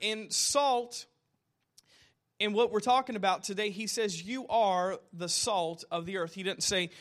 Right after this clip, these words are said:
"You're going to be." He says, "You are." Now, whether you actively act like that on an ongoing basis, you still are.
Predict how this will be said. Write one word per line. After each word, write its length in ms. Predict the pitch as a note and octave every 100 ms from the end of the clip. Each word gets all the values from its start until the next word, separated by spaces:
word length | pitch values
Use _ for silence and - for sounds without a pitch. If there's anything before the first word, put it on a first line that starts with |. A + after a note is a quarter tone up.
| -
"You're 100 | -
going 420 | F3 E3+ G3 A3 A#3
to 180 | A#3+ A3+
be." 260 | B3 C4
He 140 | A#3+ A3+
says, 280 | A3+ G3
"You 200 | E3+ G#3
are." 280 | A3 F3 C3+ - _ _ _ _ _ _ _ _ _ - - - _
Now, 200 | - A#3
whether 360 | G#3+ G3+ C4+ C4
you 280 | A#3 A#3 A3+ -
actively 680 | A3+ C4 - A#3+ A3+ G#3 -
act 300 | A3 D4 A#3+
like 300 | G3+ E3+ E3
that 280 | E3 D#3+ G3+
on 140 | F#3 F#3
an 100 | F#3
ongoing 540 | G#3 G#3+ G#3 G3+ F#3+
basis, 640 | F#3 A#3+ A#3+ G#3 F#3+ F3+
you 180 | F#3 G#3
still 320 | - A#3 G#3+
are. 280 | G#3 D#3 -